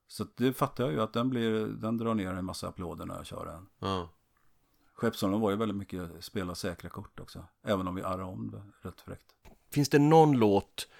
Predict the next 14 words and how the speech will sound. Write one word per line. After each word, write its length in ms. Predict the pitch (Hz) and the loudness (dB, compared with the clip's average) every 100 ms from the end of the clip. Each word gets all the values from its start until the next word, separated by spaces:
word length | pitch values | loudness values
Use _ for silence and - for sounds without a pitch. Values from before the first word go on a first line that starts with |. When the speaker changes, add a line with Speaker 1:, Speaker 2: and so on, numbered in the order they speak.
| - _ - | -20 _ -2
Speaker 3:
du 140 | 113 | 2
hade 380 | 113 123 87 113 | 8 6 6 6
velat 240 | 123 117 | 8 6
spela 400 | - 123 101 90 | 4 4 6 6
men 120 | 95 | 4
tänker, 460 | 87 95 85 - 87 | 2 0 2 0 0
den 140 | 95 | 0
här 160 | 101 95 | 2 2
kommer 260 | - 98 98 | 4 2 2
inte 160 | 87 | 0
publiken 500 | 90 85 87 82 87 | -4 -2 -2 0 2
gå 100 | 92 | 2
igång 320 | 92 117 104 | 4 4 2
på? 260 | 90 76 | -2 -8